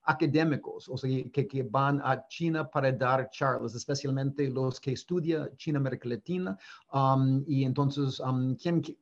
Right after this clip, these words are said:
quiera decir algo tan crítico sobre China, con la posibilidad que si dice cosas demasiado críticas van a perder su acceso a esas instituciones y, y viajes a, a, a China.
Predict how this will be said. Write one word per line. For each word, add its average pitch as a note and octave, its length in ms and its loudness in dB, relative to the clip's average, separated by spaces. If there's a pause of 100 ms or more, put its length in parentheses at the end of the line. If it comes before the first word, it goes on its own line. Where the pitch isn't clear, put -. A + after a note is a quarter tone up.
(220)
quiera D3+ 500 2 (140)
decir C#3 380 -2
algo C#3+ 320 2 (200)
tan D3+ 280 0
crítico D3 560 -2
sobre C#3 260 -4
China, G3 340 -2 (360)
con C#3 220 6
la C3+ 80 2
posibilidad C#3 720 0
que B2+ 260 2
si C#3+ 160 -4
dice C3+ 380 -2
cosas C#3+ 300 0
demasiado C#3 400 0
críticas D3+ 500 -2
van C3+ 160 2
a C3 100 -2
perder C3+ 600 -2
su C3 200 -6
acceso D3 720 -4 (400)
a B2+ 340 4
esas C#3 280 -2
instituciones C#3 1040 0
y, B2+ 160 -4
y - 20 -2
viajes B2 560 -4
a, A2 160 -4
a, - 420 -8
a C3+ 60 -8
China. - 340 -6